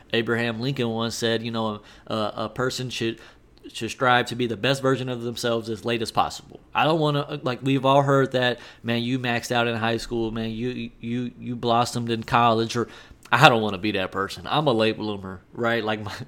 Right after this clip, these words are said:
<laughs> li-, like, people see pictures of me all the time. They go, "Oh my gosh, that's not the same person." Yeah, it is. I'm just a late bloomer, right? And, and these are the things when I set my goals, I, I, I accomplish my goals, and I,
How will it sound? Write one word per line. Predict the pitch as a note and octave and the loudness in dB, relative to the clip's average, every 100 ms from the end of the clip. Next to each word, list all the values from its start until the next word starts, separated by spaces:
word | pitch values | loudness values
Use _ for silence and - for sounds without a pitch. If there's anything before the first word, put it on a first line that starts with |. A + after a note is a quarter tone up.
| - | -16
<laughs> | - - | -20 -12
li-, | A#2+ A#2 A#2 | -4 -2 0
like, | A2 A2 - | -2 -4 -6
people | D#3+ D3 | -6 -4
see | B2 C#3 | -2 -2
pictures | D3 C#3+ A#2+ | 0 0 -2
of | B2 | -2
me | B2+ | -2
all | B2 A#2+ | 0 0
the | |
time. | C#3 | -2
They | C3 | -6
go, | D3+ B2 | -2 -2
"Oh | |
my | C#3 F2+ | -2 -6
gosh, | - B2+ A2 G#2 | -4 0 0 0
that's | D3 | -4
not | B2 F#2 | -6 -8
the | |
same | - G2+ | -10 -12
person." | - G#2+ A2 C3 C3+ - _ - _ - | -6 -6 -6 -8 -12 -18 _ -20 _ -6
Yeah, | A#2+ | -2
it | D#3 | 0
is. | F#3+ A#2 | 0 -2
I'm | A#2 | -4
just | A#2+ | -2
a | B2+ | 0
late | B2+ A#2 | 0 0
bloomer, | D3+ F#2+ - - - - | -4 -6 -12 -18 -20 -6
right? | A#2 B2 C3+ - - - | -2 0 -2 -8 -8 0
And, | C3+ B2 A2 - - | 0 0 -4 -12 -10
and | - C3 B2+ A#2+ A#2 - _ - _ _ _ _ _ _ | -4 -2 0 -4 -8 -20 _ -20 _ _ _ _ _ _
these | D3+ F#3 | -2 2
are | F#3+ | 2
the | E3+ | 0
things | E3+ D#3 D3+ | 0 -2 -2
when | B2+ | -2
I | A2 | -4
set | - - D3 C3 | -2 0 0 0
my | C#3 | -2
goals, | B2 B2 A#2+ A#2+ | 0 0 2 0
I, | A2 G2 - - - | -4 -6 -10 -18 -2
I, | A#2+ G#2 G#2+ | 0 0 0
I | G#2+ G#2 | -2 -2
accomplish | G#2 D#3+ D3 C#3 | -2 0 0 -2
my | C3+ B2+ B2 - | -2 -4 -4 -6
goals, | A#2 A#2+ A#2 | -2 0 0
and | A2 | -4
I, | G#2 | -10